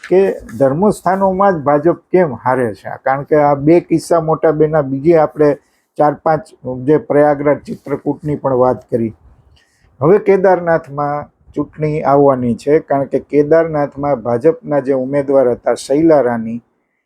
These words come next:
એમનું અવસાન થયું છે અને પેટા ચૂંટણી હવે ટૂંક સમયમાં જાહેરાત થવાની છે. આ ઉત્તરાખંડની વાત છે. ઉત્તરાખંડમાં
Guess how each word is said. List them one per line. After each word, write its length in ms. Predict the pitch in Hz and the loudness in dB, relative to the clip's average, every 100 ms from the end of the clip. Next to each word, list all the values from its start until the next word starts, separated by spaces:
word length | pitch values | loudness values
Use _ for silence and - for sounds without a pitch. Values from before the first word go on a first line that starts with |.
| _ 131 | _ -8
એમનું 300 | 147 175 160 | -4 2 4
અવસાન 480 | 147 139 156 143 | 4 2 0 -2
થયું 340 | 120 120 117 110 | 0 0 0 -2
છે 140 | - | -4
અને 160 | 165 165 | -6 -6
પેટા 380 | - 147 156 147 | -2 0 2 0
ચૂંટણી 420 | 147 147 151 160 | -2 -6 -6 -2
હવે 140 | 147 | -2
ટૂંક 280 | 147 180 196 - | 2 0 0 -4
સમયમાં 560 | 139 139 135 139 143 - _ _ _ | -4 -2 -2 -2 -4 -10 _ _ _
જાહેરાત 380 | 127 127 123 120 | 0 2 0 -2
થવાની 500 | - 135 123 110 98 | -2 0 0 -2 -8
છે. 220 | - 98 - _ _ _ _ _ _ | -16 -20 -20 _ _ _ _ _ _
આ 60 | 127 | -4
ઉત્તરાખંડની 800 | 123 127 160 147 - 143 135 117 | -4 0 2 2 -2 -8 -6 -6
વાત 240 | 110 104 | -6 -8
છે. 220 | - - | -14 -16
ઉત્તરાખંડમાં 1040 | 104 101 139 131 - 143 143 123 123 117 | -16 -6 -2 -2 -2 -4 -2 -2 -2 -2